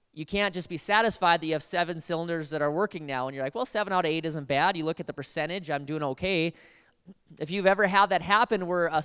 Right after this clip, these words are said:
a plug has gone out on your car and it's running on seven cylinders, or if you have a four cylinder, it's running on three, it doesn't run proportionally to what's broken down, right?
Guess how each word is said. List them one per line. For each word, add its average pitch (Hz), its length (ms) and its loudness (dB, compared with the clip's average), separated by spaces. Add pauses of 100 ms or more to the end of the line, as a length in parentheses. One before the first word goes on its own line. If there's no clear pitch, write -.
a 151 80 -2
plug 202 380 2
has 170 120 -2
gone 170 180 4
out 170 140 2
on 160 80 -2
your 147 100 -8
car 208 280 0
and 175 80 -6
it's 147 100 -14
running 175 160 -2
on 160 100 -2
seven 156 300 -4
cylinders, 170 480 -6
or 143 40 -6
if - 80 -10
you 156 40 -8
have 139 80 -6
a 131 60 -14
four 156 240 -8
cylinder, 156 220 -8
it's 143 120 -12
running 147 140 -4
on 139 60 -8
three, 175 300 -4 (520)
it 185 140 -2
doesn't 233 320 2
run 214 160 2
proportionally 208 640 -2
to 185 120 -6
what's 175 180 0
broken 180 380 0
down, 175 280 4
right? 160 320 2